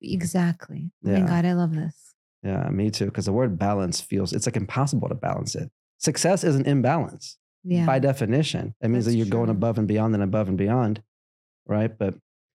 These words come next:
Speaker 2: I don't want to achieve to be happy. I want to happily achieve.
Speaker 1: Okay.
Speaker 2: Right?
Speaker 1: Good.
Speaker 2: Because it's
Speaker 1: Exactly.
Speaker 2: never ending.
Speaker 1: It's
Speaker 2: 'Cause,
Speaker 1: ne-, yes, it, it's
Speaker 2: you
Speaker 1: never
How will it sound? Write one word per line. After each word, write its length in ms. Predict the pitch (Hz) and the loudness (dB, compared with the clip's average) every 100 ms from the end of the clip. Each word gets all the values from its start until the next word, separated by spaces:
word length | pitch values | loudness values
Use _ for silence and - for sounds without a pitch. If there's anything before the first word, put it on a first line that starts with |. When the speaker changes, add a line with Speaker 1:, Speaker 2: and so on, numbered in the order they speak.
| _ 107 | _ -2
Speaker 2:
I 100 | 127 | 2
don't 200 | 143 131 | 2 2
want 200 | 131 131 | 2 2
to 440 | 127 117 98 80 - _ _ _ _ _ _ _ _ _ _ _ _ _ 120 | 0 2 0 -2 -10 _ _ _ _ _ _ _ _ _ _ _ _ _ -6
achieve 640 | 104 - - 117 120 110 | -2 -2 2 2 2 0
to 120 | - | -4
be 180 | 92 95 | -2 -2
happy. 540 | 78 92 95 - - _ _ _ _ _ _ - | -2 -4 -4 -6 -10 _ _ _ _ _ _ -4
I 100 | 110 | -2
want 240 | 104 110 | 0 0
to 120 | 107 92 | 0 -4
happily 640 | - 107 117 107 104 92 | -2 -2 0 0 0 0
achieve. 440 | - - 95 - - _ _ _ _ _ _ _ _ _ - | -2 -4 -4 -4 -10 _ _ _ _ _ _ _ _ _ -20
Speaker 1:
Okay. 260 | 180 180 170 _ - | -8 -6 -6 _ -2
Speaker 2:
Right? 340 | 107 113 131 _ _ - | 0 2 -2 _ _ -6
Speaker 1:
Good. 100 | 92 | -2
Speaker 2:
Because 280 | 110 123 113 | 0 0 0
it's 120 | 104 | 2
Speaker 1:
Exactly. 260 | 127 156 165 | 2 4 4
Speaker 2:
never 80 | |
ending. 440 | 143 139 98 82 95 _ - | 4 2 0 -2 -8 _ -6
Speaker 1:
It's 80 | 196 | 0
Speaker 2:
'Cause, 120 | 131 | 2
Speaker 1:
ne-, 140 | 220 208 | 2 2
yes, 240 | 254 339 - | 2 2 0
it, 120 | 202 | 0
it's 160 | 220 135 | 2 2
Speaker 2:
you 80 | |
Speaker 1:
never 120 | 127 | 2